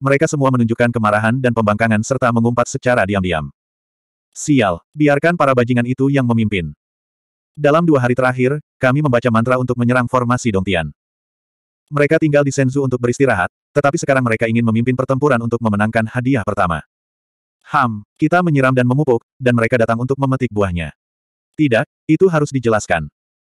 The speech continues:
Jangan impulsif, karena mereka berani melakukannya, mereka pasti terinspirasi oleh Marsekal Agung. Jangan terpesona,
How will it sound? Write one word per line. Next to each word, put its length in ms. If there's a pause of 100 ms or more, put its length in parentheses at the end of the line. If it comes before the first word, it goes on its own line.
(160)
Jangan 320
impulsif, 720
karena 320
mereka 240
berani 240
melakukannya, 560 (240)
mereka 240
pasti 240
terinspirasi 480
oleh 160
Marsekal 480
Agung. 320 (560)
Jangan 400
terpesona, 560